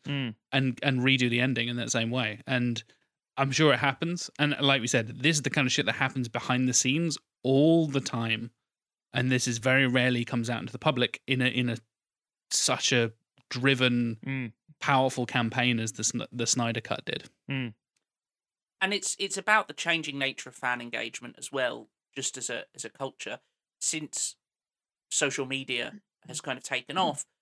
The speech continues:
Speaker 3: there has been, uh, an increase in fan, uh, uh, there's, it's broken down the barrier between fans and creators to a certain degree. And that has led to a rise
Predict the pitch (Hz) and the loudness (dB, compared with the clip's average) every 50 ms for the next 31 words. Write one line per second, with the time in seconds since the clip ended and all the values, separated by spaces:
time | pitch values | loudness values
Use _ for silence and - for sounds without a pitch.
0 | _ _ _ _ _ _ _ - 147 143 135 127 127 - 143 139 135 - _ - | _ _ _ _ _ _ _ 0 2 2 2 2 0 0 -2 -4 -4 -4 _ -6
1 | 135 135 135 131 123 120 120 - _ _ _ _ _ _ _ _ _ _ _ _ | -6 -4 -4 -6 -8 -10 -12 -14 _ _ _ _ _ _ _ _ _ _ _ _
2 | _ - 127 117 110 - - 131 143 147 - 143 151 156 147 - - 147 143 139 | _ -8 -8 -8 -8 -8 -8 -8 -8 -8 -6 -8 -8 -8 -8 -10 -10 -10 -10 -8
3 | 135 - - - - - 135 139 135 131 123 123 120 _ _ - - - 135 131 | -8 -8 -8 -8 -8 -8 -8 -6 -6 -8 -10 -16 -18 _ _ -10 -4 0 2 2
4 | 131 127 127 131 131 123 123 123 _ _ _ _ _ _ _ _ _ _ _ _ | 2 2 0 0 -2 -4 -10 -14 _ _ _ _ _ _ _ _ _ _ _ _
5 | - - 117 113 113 110 98 95 95 90 78 85 90 78 - - _ _ _ _ | -6 -6 -4 -4 -4 -4 -4 -4 -4 -4 -4 -6 -6 -8 -10 -12 _ _ _ _
6 | _ _ _ _ _ _ _ _ - 143 123 - - 156 151 135 - - _ _ | _ _ _ _ _ _ _ _ -8 -8 -8 -4 0 0 0 0 -2 -8 _ _
7 | _ _ _ _ _ - 151 143 - _ - 160 175 170 - 170 156 147 143 143 | _ _ _ _ _ -8 -8 -8 -6 _ 0 0 0 0 0 2 4 4 4 4
8 | 139 - 135 135 127 127 123 120 - - - 139 131 123 - - 139 131 127 127 | 4 6 6 6 6 4 -2 -6 -6 -8 -10 -10 -10 -8 -6 -2 0 0 0 0
9 | 123 127 123 120 - 127 120 - 117 113 - - 143 - - - - - - - | -4 -8 -12 -12 -10 -6 -6 -6 -6 -6 -10 -14 -14 -14 -14 -14 -12 -12 -10 -8
10 | 127 - - _ _ - - - - - - _ _ _ _ _ _ _ _ _ | -8 -8 -8 _ _ -20 -20 -18 -18 -18 -18 _ _ _ _ _ _ _ _ _
11 | _ _ _ _ - 131 131 123 - 139 135 127 - - - 143 131 127 123 - | _ _ _ _ -8 -8 -6 -2 2 2 2 2 2 -2 -4 -4 -4 -2 -4 -8
12 | - _ _ _ _ _ _ _ _ _ _ _ _ - 139 139 135 139 143 143 | -12 _ _ _ _ _ _ _ _ _ _ _ _ -12 -10 -6 -4 -2 -2 -2
13 | 139 - - - - 147 139 127 127 127 127 127 123 123 123 123 131 120 - | -2 -4 -10 -10 -8 -6 -6 -6 -4 -2 0 2 2 2 0 -2 -6 -8 -10